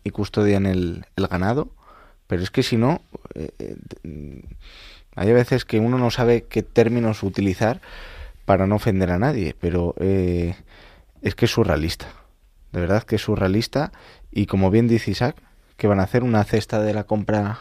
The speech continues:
de productos para los perros, porque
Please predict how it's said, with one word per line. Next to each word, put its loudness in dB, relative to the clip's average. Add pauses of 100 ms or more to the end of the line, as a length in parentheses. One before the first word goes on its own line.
(120)
de -4
productos 0 (1300)
para 4
los 0
perros, -2 (920)
porque -8